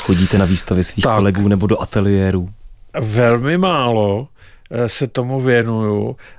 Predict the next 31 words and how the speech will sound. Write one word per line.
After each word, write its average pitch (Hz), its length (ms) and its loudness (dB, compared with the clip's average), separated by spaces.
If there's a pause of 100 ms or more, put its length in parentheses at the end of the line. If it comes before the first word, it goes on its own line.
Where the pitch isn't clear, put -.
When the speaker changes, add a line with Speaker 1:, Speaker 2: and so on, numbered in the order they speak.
(240)
Speaker 2:
a 113 340 2 (140)
mrzí 120 420 -2
mě 131 240 0
to 110 440 -2 (180)
a 117 120 -6 (420)
trochu 120 220 -4
se 139 140 -6
za 127 120 0
to 143 140 -6
stydím, 113 600 -4
ale 117 260 2
prostě 135 640 0 (320)
je 117 140 4
to 135 140 0
tak, 123 200 -2
že 127 140 2
já 127 240 4
žiju 123 340 -2
vlastně 131 440 0 (720)
s 107 120 -6
rodinou 120 520 -2
teda 131 320 0
za, 120 300 2
za 117 140 2
městem 117 760 0 (720)
a, 120 320 2
mm, 123 640 -4 (340)
máme 117 640 0
relativně 113 640 0
malý 131 380 0
dítě, 113 640 -6